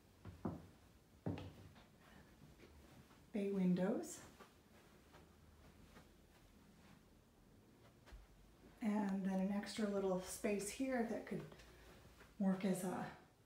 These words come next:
a workspace from home if needed. And then through these closets, storage area.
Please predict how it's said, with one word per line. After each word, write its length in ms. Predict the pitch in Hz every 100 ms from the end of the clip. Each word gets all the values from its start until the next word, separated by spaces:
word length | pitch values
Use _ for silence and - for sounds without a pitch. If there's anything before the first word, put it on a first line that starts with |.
| -
a 40 |
workspace 600 | 190 190 208 - 233 262
from 240 | - 226 196
home 420 | 175 190 262 294 233
if 140 | 208
needed. 340 | 208 214 294 359 - - - - - - - - - - - - - - - - -
And 1700 | - - - - - - - - - - - - - - - 208 196
then 140 | 190 196
through 140 | 214
these 220 | 220 -
closets, 600 | - 233 240 240 240 - - - - - - - - - - - -
storage 560 | - - 240 208 214 208
area. 420 | 202 202 220 -